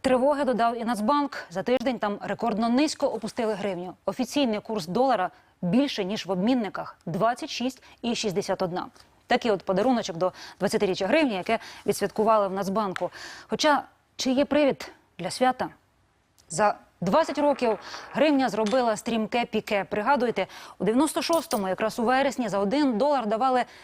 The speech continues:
менше двох гривень. Важко уявити. Перший стрибок стався у дев'яносто дев'ятому, долар додав ще три гривні. Це до нас докотилися наслідки російського дефолту. Наступний стрибок за десять років у дві тисячі дев'ятому долар став по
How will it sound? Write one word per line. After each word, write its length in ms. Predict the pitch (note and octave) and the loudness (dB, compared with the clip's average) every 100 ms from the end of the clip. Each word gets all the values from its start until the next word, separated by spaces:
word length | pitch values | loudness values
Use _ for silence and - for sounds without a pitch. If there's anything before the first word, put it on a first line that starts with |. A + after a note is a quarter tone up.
| - | -10
менше 420 | - B3 D#4 - C4+ | 0 2 2 0 -2
двох 340 | F#3 A#3+ F#3+ | 0 0 0
гривень. 380 | G3 F#3+ F3 E3 _ | -2 -2 -4 -8 _
Важко 340 | F#3+ B3 - A#3 | -2 -2 -2 -4
уявити. 440 | G#3+ F#3+ E3+ - - _ _ _ | -2 -4 -6 -10 -20 _ _ _
Перший 300 | B3 - G#3+ | -4 -4 -8
стрибок 500 | - A3+ G#3+ D4+ D#4 | -2 0 4 2 2
стався 360 | - A3+ G3 | -4 -4 -4
у 80 | - | -2
дев'яносто 400 | G3+ G#3+ G#3 - | -2 -2 -4 -4
дев'ятому, 540 | F#3 G3+ B3+ C#4 B3+ A3 | -2 0 0 0 -2 0
долар 280 | G#3+ G#3+ | 0 0
додав 340 | F#3+ G3 G3 F#3 - - - | -2 0 0 0 -6 -16 -10
ще 240 | - C4+ | -2 0
три 180 | C#4 C#4+ | 2 0
гривні. 380 | C4+ D4 C4+ C4 - - | 2 2 2 0 -6 -10
Це 100 | A3 | -4
до 80 | G#3 | -2
нас 160 | A3 | 0
докотилися 480 | F#3+ G3+ G#3 G#3+ F#3 | -2 -2 2 2 0
наслідки 420 | G3+ G#3 G3+ - | -2 -2 -2 -2
російського 520 | G3 F#3+ G#3 - F#3+ F3+ | -2 0 -4 -4 -2 0
дефолту. 600 | F#3 - D4 D4 D#4 D4 - - - - _ | -2 2 2 4 2 0 -4 -16 -18 -20 _
Наступний 600 | G3 B3+ C4 E4 B3+ C4 | 0 2 0 -2 0 0
стрибок 520 | - A3+ F3+ F3 - - - _ | 0 -2 0 -2 -4 -14 -18 _
за 140 | G3 | 0
десять 300 | G3 C4+ C4 | 2 2 2
років 360 | C4+ A3 F#3 F#3 - | 0 0 -2 -6 -2
у 80 | |
дві 220 | G#3+ A3+ B3+ | 0 2 2
тисячі 360 | C4+ A#3+ - | 0 -2 -2
дев'ятому 580 | G3+ A3 G#3 E3+ E3+ E3 | 0 2 2 0 -6 -8
долар 420 | E3 E3 B3+ C4+ G3+ | -4 2 2 2 0
став 280 | - A3+ | -4 -2
по 180 | - G3 | -2 -4